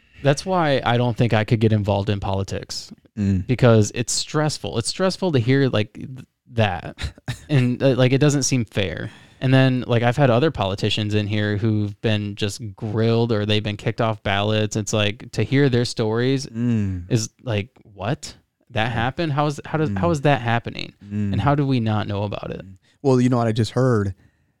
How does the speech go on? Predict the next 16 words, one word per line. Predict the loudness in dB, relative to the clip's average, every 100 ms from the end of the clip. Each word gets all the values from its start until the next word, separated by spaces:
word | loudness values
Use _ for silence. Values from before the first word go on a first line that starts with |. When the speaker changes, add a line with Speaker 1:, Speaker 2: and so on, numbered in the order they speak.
| _ _
Speaker 2:
I | -10
think | -4
he | 0
announced | 2 2 0 0
it | -4
actually | -4 -6 -8 -8 -10 -12
a | -10
while | -8 -6 -8
ago, | -10 -12 -10 -12 -14 -18 -12
but, | -10 -8
uh, | -8 -8 -10 -10 -10 -12 -16 _ _ _ _
the | -6 -6
former | 0 4 4 4 4 2 0
chief | -6 -2 -2 -2 -4
of | -6 -4
police | -6 -4 -2 -2 -4 -8